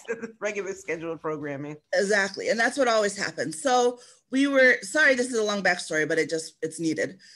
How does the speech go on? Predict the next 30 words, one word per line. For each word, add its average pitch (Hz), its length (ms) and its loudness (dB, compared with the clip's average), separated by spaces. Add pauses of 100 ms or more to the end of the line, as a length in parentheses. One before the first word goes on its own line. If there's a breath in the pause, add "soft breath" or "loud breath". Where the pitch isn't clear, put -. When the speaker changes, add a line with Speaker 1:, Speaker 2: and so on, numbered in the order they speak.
(100)
Speaker 2:
So 226 340 2
we 240 160 -2
were, 240 320 4 (220)
so 240 160 -2
that 240 240 2
was 302 120 -4
happening. 240 460 -2 (100)
And, 196 540 0 (420 soft breath)
um, 190 480 0
and 233 100 0
I 349 120 4
get 226 200 2
it. 196 100 2
Like, 202 160 0
a 196 40 2
lot 202 320 0
of 254 100 -2
people 220 340 -4
who 220 160 -6
have 196 180 -2
been, 190 200 0
'cause 185 100 -10
I've 220 140 2
been 240 100 -2
talking 202 220 -8
about 175 220 -4
social 175 300 -10
justice 160 340 -8
issues 160 360 -8
and 160 220 -8